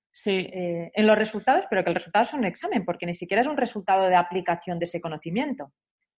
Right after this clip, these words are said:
Speaker 2: Es, es algo tan trivial como un examen.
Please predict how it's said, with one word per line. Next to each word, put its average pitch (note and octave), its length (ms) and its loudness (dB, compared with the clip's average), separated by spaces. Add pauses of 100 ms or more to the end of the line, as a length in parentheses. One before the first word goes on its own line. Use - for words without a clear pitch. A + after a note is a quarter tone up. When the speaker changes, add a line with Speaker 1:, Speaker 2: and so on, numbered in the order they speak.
(160)
Speaker 2:
Es, - 480 -8 (100)
es E3 180 -14
algo F3+ 260 -4
tan G#3+ 160 0
trivial G#3 360 -2
como F#3 180 -4
un G#3+ 120 0
examen. A3 500 -8